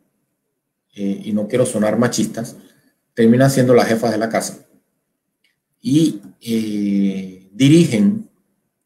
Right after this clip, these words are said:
el hogar, los hijos, muchos de los esfuerzos de nosotros los esposos. También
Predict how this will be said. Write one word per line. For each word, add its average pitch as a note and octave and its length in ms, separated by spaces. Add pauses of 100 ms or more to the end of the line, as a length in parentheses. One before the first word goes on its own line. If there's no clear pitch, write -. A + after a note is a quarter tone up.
(320)
el G#2+ 120
hogar, C3+ 640 (640)
los F#2+ 240
hijos, B2+ 720 (640)
muchos D3 300
de C3 60
los A2+ 140
esfuerzos A#2+ 520
de G#2+ 80
nosotros A2 440
los G2+ 140
esposos. A#2+ 580 (1040)
También D#3 800